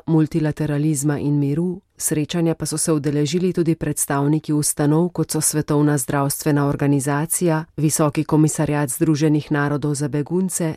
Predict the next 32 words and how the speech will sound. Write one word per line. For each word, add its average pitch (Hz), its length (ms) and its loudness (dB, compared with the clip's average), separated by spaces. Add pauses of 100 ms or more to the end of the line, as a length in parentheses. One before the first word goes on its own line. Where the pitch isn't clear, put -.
(140)
in 151 140 2
Mednarodna 151 720 2
organizacija 143 840 -2
dela. 131 460 -4 (600)
Zbrane 147 480 0
je 147 100 2
najprej 143 340 0
nagovoril 147 500 2
kardinal 147 520 0
Pietro 143 440 -2
Parolin, 151 560 2
državni 143 500 2
tajnik 147 420 0
Svetega 143 500 0
sedeža, 170 560 0
ki 165 140 -2
je 151 100 4
spregovoril 151 760 2
o 147 100 -2
tem, 180 260 2
kako 170 280 0
bi 165 120 2
lahko 147 300 0
koncept 165 520 0
človeškega 147 720 -2
bratstva 151 640 -2 (120)
vplival 185 500 0
na 165 100 4
sodelovanje 147 760 0
znotraj 156 460 0
mednarodne 139 680 0
skupnosti. 131 840 -4